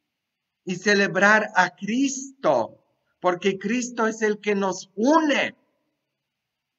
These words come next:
Acuérdense es, de esto ustedes. Y eso de sacar citas bíblicas como hacen muchos, eso cualquiera lo hace.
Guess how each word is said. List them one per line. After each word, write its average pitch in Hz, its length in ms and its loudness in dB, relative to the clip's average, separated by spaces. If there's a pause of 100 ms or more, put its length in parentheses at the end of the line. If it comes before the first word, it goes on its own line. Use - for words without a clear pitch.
(960)
Acuérdense 143 880 -4
es, 127 340 -6 (140)
de 123 300 0
esto 117 580 -10
ustedes. 110 920 -8 (1200)
Y 117 600 -8 (640)
eso 170 460 2
de 135 680 -4
sacar 160 520 0
citas 143 680 -6
bíblicas 139 680 -4
como 131 340 -6
hacen 131 480 -4
muchos, 127 800 -8 (420)
eso 151 340 -8
cualquiera 143 540 -2
lo 120 220 -2
hace. 123 580 -2